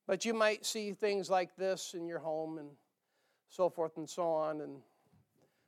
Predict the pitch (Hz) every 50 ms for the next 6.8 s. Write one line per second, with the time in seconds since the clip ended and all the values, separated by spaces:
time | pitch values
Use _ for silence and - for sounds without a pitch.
0 | _ _ - 175 - - 190 170 185 170 175 - 165 156 180 175 - - 180 156
1 | 151 151 156 143 - _ _ _ _ _ _ _ - 160 147 143 135 143 156 165
2 | 165 156 151 147 143 160 165 170 156 143 123 127 147 143 123 127 131 - - -
3 | - _ _ - - _ _ _ _ _ 170 165 180 170 - - 143 135 131 123
4 | 113 123 139 135 123 120 123 123 - 117 117 135 - _ _ _ _ _ _ _
5 | _ _ _ _ - 151 143 139 160 180 - - 170 151 135 123 - 165 160 156
6 | 151 147 143 143 143 147 - 165 147 135 131 139 139 139 135